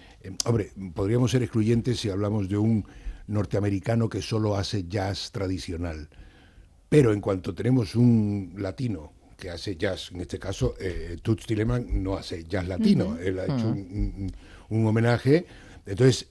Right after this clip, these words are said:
Speaker 1: en cuanto tenemos un, un americano, mm,
Speaker 2: Ujú.
Speaker 1: que hace un homenaje a Agustín Lara, como lo hemos tenido
Speaker 2: Ujú.
Speaker 1: en, en, en México, en, en clave de jazz puro,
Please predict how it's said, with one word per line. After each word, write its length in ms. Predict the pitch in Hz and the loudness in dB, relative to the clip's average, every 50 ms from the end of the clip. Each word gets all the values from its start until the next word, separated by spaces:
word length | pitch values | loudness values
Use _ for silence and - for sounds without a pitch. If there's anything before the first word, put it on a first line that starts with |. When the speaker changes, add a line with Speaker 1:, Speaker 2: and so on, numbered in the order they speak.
| - - | -4 0
Speaker 1:
en 160 | 113 113 104 | 0 0 2
cuanto 300 | - 120 113 110 - 110 | 4 4 4 4 2 0
tenemos 420 | - 110 135 143 160 151 123 - - | 2 4 4 6 6 4 4 2 4
un, 920 | 147 151 156 156 156 156 151 151 151 151 147 147 147 143 147 143 139 135 131 | 4 4 4 4 4 4 4 4 4 4 4 4 4 4 4 2 2 2 6
un 220 | 143 139 151 151 | 6 6 8 8
americano, 640 | 143 135 135 127 123 - - 143 135 113 87 78 76 - - - | 8 8 6 6 4 2 0 -2 0 0 -2 -4 -6 -12 -16 -10
mm, 220 | - 107 107 98 95 123 | -4 -2 -2 0 0 0
Speaker 2:
Ujú. 80 | 113 110 | 0 2
Speaker 1:
que 80 | 117 | 2
hace 360 | 107 127 113 - 131 113 92 - - - - - - - - - - - | 4 2 4 4 2 2 0 0 -6 -20 -20 -20 -20 -20 -20 -18 -6 0
un 160 | 110 113 113 | 2 4 6
homenaje 580 | 117 117 113 123 131 127 - - 95 82 - - - | 6 6 6 6 4 4 2 0 -6 -8 -8 -10 -8
a 540 | - 98 90 90 85 85 82 80 80 80 80 73 73 80 - - - - - - - - - - - 85 87 - | -6 -6 -4 -4 -4 -4 -6 -6 -8 -10 -12 -12 -14 -16 -18 -20 -20 -20 -20 -20 -20 -20 -20 -18 -16 -14 -14 -10
Agustín 420 | 87 92 90 - - 113 110 110 | -6 -6 -4 0 2 2 4 4
Lara, 220 | 117 120 110 110 | 4 4 2 2
como 200 | 98 98 90 90 | -2 -2 -4 -4
lo 80 | 85 95 | -2 -2
hemos 220 | 98 95 92 - | -2 -4 -4 -6
tenido 380 | - - - 131 120 120 120 156 | -6 -2 0 2 2 2 0 0
Speaker 2:
Ujú. 60 | 156 - - - - - - - - - - - | -4 -8 -14 -20 -20 -20 -20 -20 -20 -20 -20 -14
Speaker 1:
en, 280 | - 95 92 92 90 82 - | -8 -6 -4 -4 -4 -4 -2
en, 340 | 101 98 98 98 98 98 82 | 0 2 2 2 0 -2 -2
en 140 | 101 104 110 | 0 2 4
México, 480 | 131 131 - 135 117 - - 156 - - | 4 4 4 2 -2 0 0 0 0 0
en, 340 | 110 101 98 95 92 90 - | 0 -2 0 0 -2 -4 -6
en 200 | - 95 95 90 | -8 -8 -8 -8
clave 300 | 87 - 123 117 117 117 | -6 -2 0 0 2 2
de 140 | 117 113 104 | 2 0 0
jazz 440 | 90 123 120 117 117 - - - - - - _ _ - _ _ _ _ - 113 107 90 - | 2 2 2 2 2 0 -4 -10 -14 -20 -20 _ _ -20 _ _ _ _ -6 -4 -4 -4 0
puro, 420 | - - 90 82 127 139 180 220 | 4 6 8 8 8 6 6 4